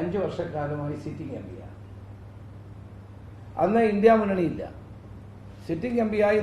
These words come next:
നാലര ലക്ഷം വോട്ടിന് ജയിച്ച രാഹുൽ ഗാന്ധി ഇന്ത്യ മുന്നണിയുടെ ഒരു മുഖം കൂടിയാണ്. ആ സാഹചര്യത്തിൽ അദ്ദേഹത്തിനെതിരായ ഒരു സ്ഥാനാർത്ഥിയെ നിർത്താതെ,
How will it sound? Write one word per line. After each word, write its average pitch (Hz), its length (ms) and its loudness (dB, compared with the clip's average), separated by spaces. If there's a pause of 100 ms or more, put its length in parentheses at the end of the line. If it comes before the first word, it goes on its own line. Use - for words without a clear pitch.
നാലര 185 280 0 (120)
ലക്ഷം 175 280 0
വോട്ടിന് 165 380 -4
ജയിച്ച 147 260 -4
രാഹുൽ 143 380 -2 (100)
ഗാന്ധി 123 300 -6 (1400)
ഇന്ത്യ 247 220 10 (100)
മുന്നണിയുടെ 202 440 4
ഒരു 185 200 2
മുഖം 175 240 4
കൂടിയാണ്. 156 440 -2 (1600)
ആ 226 160 8 (100)
സാഹചര്യത്തിൽ 190 680 6
അദ്ദേഹത്തിനെതിരായ 180 760 2 (100)
ഒരു 147 140 -2
സ്ഥാനാർത്ഥിയെ 160 600 0
നിർത്താതെ, 104 500 -2